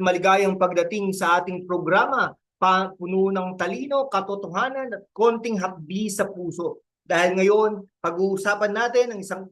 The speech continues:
isyung magpapakulo ng dugo ng sino mang Pilipino may pakialam sa bayan, Pilipinong may pakialam sa bayan. Ang tanong, ano ang tunay na motibo sa likod ng mga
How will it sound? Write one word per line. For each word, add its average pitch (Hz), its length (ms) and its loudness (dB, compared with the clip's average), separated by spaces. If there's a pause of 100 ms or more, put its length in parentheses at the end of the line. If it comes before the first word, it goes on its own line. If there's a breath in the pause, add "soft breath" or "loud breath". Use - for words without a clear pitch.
isyung 254 480 -8
magpapakulo 214 720 -4
ng 208 240 -6
dugo 190 560 4 (160)
ng 202 160 -2
sino 220 320 -4
mang 196 320 0
Pilipino 233 880 0
may 208 240 2
pakialam 190 880 2
sa 180 160 -10
bayan, 170 560 -2
Pilipinong 202 560 -2
may 196 240 4
pakialam 185 640 -2
sa 180 160 -8
bayan. 185 320 2 (240)
Ang 190 400 -4
tanong, 196 340 0 (1080)
ano 185 240 4
ang 196 240 0
tunay 208 400 0
na 202 80 0
motibo 202 400 -2
sa 208 160 0
likod 196 400 0
ng 196 80 0
mga 190 160 2